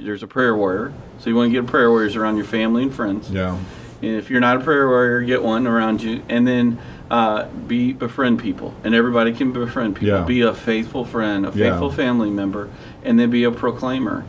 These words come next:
Speaker 2: Yeah.
Speaker 1: And ask yourself, "Lord, what part do I play?" And I,
Speaker 2: Right.
Speaker 1: I think long-term instead of short-term. So Lord, I say, "Lord,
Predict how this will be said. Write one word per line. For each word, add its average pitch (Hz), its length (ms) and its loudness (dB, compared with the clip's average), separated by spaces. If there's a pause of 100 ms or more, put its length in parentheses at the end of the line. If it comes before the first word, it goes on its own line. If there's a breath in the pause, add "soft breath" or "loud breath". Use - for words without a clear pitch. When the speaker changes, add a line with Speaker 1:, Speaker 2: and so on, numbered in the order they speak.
Speaker 2:
Yeah. 92 160 0
Speaker 1:
And 135 160 2
ask 139 360 -2
yourself, 131 600 -2 (120)
"Lord, 120 240 0
what 120 300 0
part 117 220 -2
do 107 140 -4
I 107 60 -2
play?" 101 400 -4 (320 loud breath)
And 254 160 2
I, 156 180 6
Speaker 2:
Right. 101 180 2
Speaker 1:
I 156 180 4
think 135 320 -2
long-term 117 560 -2
instead 104 260 -6
of 101 80 -8
short-term. 107 500 -4
So 107 240 -2
Lord, 110 220 -2
I 110 100 -2
say, 120 140 -6
"Lord, 120 280 0